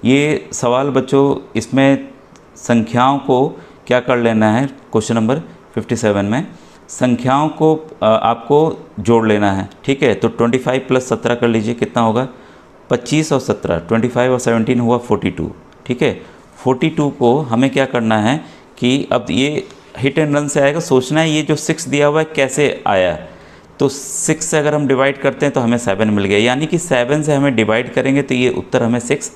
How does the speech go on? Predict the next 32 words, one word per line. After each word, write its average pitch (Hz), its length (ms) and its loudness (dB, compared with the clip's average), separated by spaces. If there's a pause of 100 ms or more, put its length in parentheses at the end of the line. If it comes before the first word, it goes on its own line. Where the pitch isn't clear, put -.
मिल 95 200 2
जाएगा। 80 340 2 (460)
यही 139 280 2
बच्चों 135 420 -2
यहाँ 123 200 0
पर 135 160 -2
करना 110 320 2
है। 135 140 -2 (340)
एटी 127 280 2
नाइन 147 240 2
और 143 80 2
सिक्सटीन 135 360 -4
को 135 100 2
जोड़ 117 220 4
लीजिए, 120 280 0 (220)
एक 104 100 -2
सौ 127 140 0
पाँच 113 300 -2
आया 127 220 2 (380)
और 120 80 0
सात 139 420 -4
से 160 180 -2
भाग 107 240 -2
दे 82 140 0
दीजिए, 80 340 -4 (360)
ठीक 135 160 0
है। 127 100 2
तो - 380 -6
ये 123 140 4
आ 117 120 4
जाएगा 110 280 2
आपका 143 300 -2